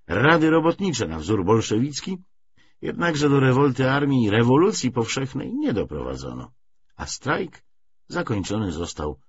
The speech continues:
bezkrwawo. Generał Hoffmann, naciskany przez rząd i naczelne dowództwo niemieckie, trzasnął na posiedzeniu konferencji pokojowej pięścią w stół.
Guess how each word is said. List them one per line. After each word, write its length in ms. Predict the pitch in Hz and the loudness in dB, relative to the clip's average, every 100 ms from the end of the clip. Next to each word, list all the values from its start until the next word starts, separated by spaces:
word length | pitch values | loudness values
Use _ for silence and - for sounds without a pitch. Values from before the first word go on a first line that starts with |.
| - | -12
bezkrwawo. 840 | 73 90 - 73 64 60 60 - _ _ _ _ _ _ _ _ _ | -6 -6 -6 -6 -6 -8 -8 -14 _ _ _ _ _ _ _ _ _
Generał 400 | - 78 76 50 | -10 -6 -8 -10
Hoffmann, 580 | - 107 - 117 143 151 - _ _ _ - | -8 -8 -6 -2 -2 -4 -12 _ _ _ -12
naciskany 600 | 73 - 78 - 113 90 | -10 -8 -4 0 0 0
przez 280 | - 85 69 | -4 -6 -4
rząd 520 | 71 123 160 139 - | 0 0 0 -4 -8
i 100 | 104 | -6
naczelne 500 | 87 - 117 107 92 | -6 -2 0 0 -2
dowództwo 460 | 87 104 - - | -2 -4 -6 -8
niemieckie, 540 | 80 85 120 139 - 131 - _ _ _ _ | -6 -4 -4 -4 -4 -4 -6 _ _ _ _
trzasnął 720 | - - 127 127 - 73 62 | -4 -2 0 0 -2 -6 -8
na 120 | 78 | -8
posiedzeniu 580 | 78 92 - 85 113 107 | -4 -4 -4 -2 0 -2
konferencji 640 | - 87 - 120 143 - | -4 -6 -4 -2 -2 -4
pokojowej 640 | 101 90 80 120 127 113 104 _ _ | -8 -8 -2 0 0 0 -2 _ _
pięścią 540 | - 120 92 - 85 | -2 0 0 -4 -8
w 80 | 73 | -8
stół. 380 | - - 64 - | -10 -10 -12 -14